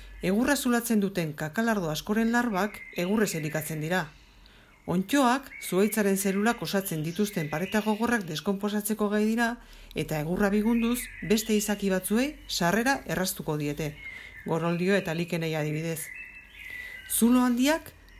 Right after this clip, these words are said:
muxarra eta satitsua bezalako ugaztunen babesleku edo gordeleku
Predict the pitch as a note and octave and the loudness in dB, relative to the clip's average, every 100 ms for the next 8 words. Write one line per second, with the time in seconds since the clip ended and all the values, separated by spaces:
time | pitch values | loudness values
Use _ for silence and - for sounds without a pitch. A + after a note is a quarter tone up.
0 | - E3+ D#3+ G#3+ A#3+ E3+ D3+ D3 D#3+ D#3 | -10 -4 2 4 4 0 -2 -4 -4 0
1 | A#3+ A#3+ F#3 D#3 D3 G#3+ F3+ D#3 D#3 G#3+ | 0 0 -2 -2 -2 0 0 -2 -2 -2
2 | G#3+ F#3 D#3+ F3+ E3 F#3+ G3 G#3+ F4 F#4+ | 0 -2 -2 -2 -2 0 0 0 0 -2
3 | - - - - E3 D#3 F3 G#3 A#3 A3 | -4 -14 -6 0 0 2 2 2 2 0